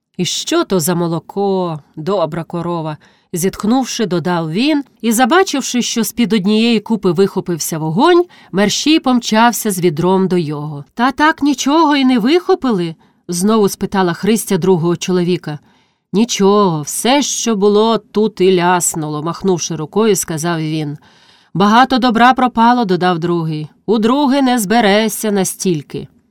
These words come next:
"Від чого ж воно?" "А Бог його знає. Тепер решт Кравченкові, решт", — спокійно вимовив третій,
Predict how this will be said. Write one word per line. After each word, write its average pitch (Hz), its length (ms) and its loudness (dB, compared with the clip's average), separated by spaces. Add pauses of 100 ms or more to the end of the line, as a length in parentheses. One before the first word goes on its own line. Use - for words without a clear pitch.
(140)
"Від 254 240 0
чого 320 420 2
ж 170 100 -4
воно?" 190 380 0 (480)
"А 359 180 4
Бог 247 340 2
його 170 200 0
знає. 156 560 -4 (640)
Тепер 262 440 2
решт 254 360 2
Кравченкові, 151 880 -2
решт", — 202 440 2 (220)
спокійно 185 800 0 (180)
вимовив 170 580 0
третій, 151 600 -8